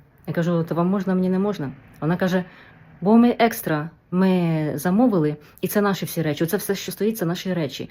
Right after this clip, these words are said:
А ці загальні, що були, вони були раніше, їх вже забрали». О, то кажу: вияснилось. То треба було так зразу і сказати, що це наші всі речі, це ми заплатили. Вона каже: «Заплатила екстра двадцять євро»,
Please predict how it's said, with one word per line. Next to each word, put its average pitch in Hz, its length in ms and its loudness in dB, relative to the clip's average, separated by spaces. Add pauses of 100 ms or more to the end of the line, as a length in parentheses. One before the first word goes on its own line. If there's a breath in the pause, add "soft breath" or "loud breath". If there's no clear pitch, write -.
(120)
А - 80 -2
ці 208 100 0
загальні, 220 340 2
що 196 140 -4
були, 156 160 0
вони 180 140 0
були 180 200 0
раніше, 180 320 -2
їх 175 140 0
вже 160 120 -4
забрали». 156 460 -4 (760)
О, 139 220 -6 (180)
то 135 80 -12
кажу: 175 240 -2
вияснилось. 196 640 -2 (440)
То - 80 -8
треба 165 240 0
було 294 180 4
так 185 120 -2
зразу 151 320 -4
і 247 40 -2
сказати, 233 600 -2 (440)
що - 160 -4
це 185 340 0
наші 208 380 2
всі 240 240 -4
речі, 247 400 -6 (200)
це - 160 -2
ми 190 160 2
заплатили. 226 540 0
Вона 170 160 -4
каже: 160 200 -4
«Заплатила 165 500 -2 (260 loud breath)
екстра 170 340 0
двадцять 165 360 -2
євро», 151 300 -4